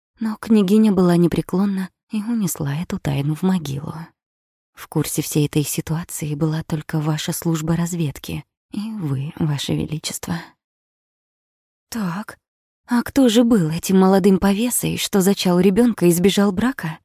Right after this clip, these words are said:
да ещё сделал карьеру при моём дворе? Он же и сейчас поди жив. Жив он или нет, уж точно лучше всех известно именно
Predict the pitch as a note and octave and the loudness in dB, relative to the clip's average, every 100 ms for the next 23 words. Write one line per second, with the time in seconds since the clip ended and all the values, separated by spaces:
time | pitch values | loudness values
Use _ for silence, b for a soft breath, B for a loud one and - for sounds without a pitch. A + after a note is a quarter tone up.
0 | - A#3+ A3 G#3 - A3+ G#3 G#3+ G3+ G3+ | -2 2 2 0 2 2 4 4 4 0
1 | - B3 G#3+ D3 D#3+ - F#3 E3+ F3 F3 | 0 0 0 0 0 2 4 6 6 4
2 | F3 F3 E3+ E3+ _ _ _ _ _ - | 4 2 -2 -6 _ _ _ _ _ -2
3 | F#3+ F3 F3+ E3 F3 G3+ - B3+ D4+ - | 0 2 2 0 0 -2 -2 -4 -2 0
4 | G3 D#3+ D3 D3 - - _ _ _ _ | 2 2 0 -4 -6 -14 _ _ _ _
5 | _ _ _ _ _ _ _ - F3+ D3+ | _ _ _ _ _ _ _ -6 -4 -2
6 | D3+ - D#3 D3 - D#3+ D3+ D3+ E3 F3+ | -4 -4 -4 -2 0 0 2 0 -4 -6
7 | - - F#3 E3+ - F#3+ - D#3+ D3+ - | -14 -6 -4 -4 -6 -8 -2 0 0 -2
8 | E3 - F#3 F3+ E3 C#3 D#3+ D#3+ E3+ D#3 | -4 -6 -8 -4 -4 -2 -4 -4 -4 -6
9 | - D#3 D#3 D3+ C3+ | -2 0 0 0 -4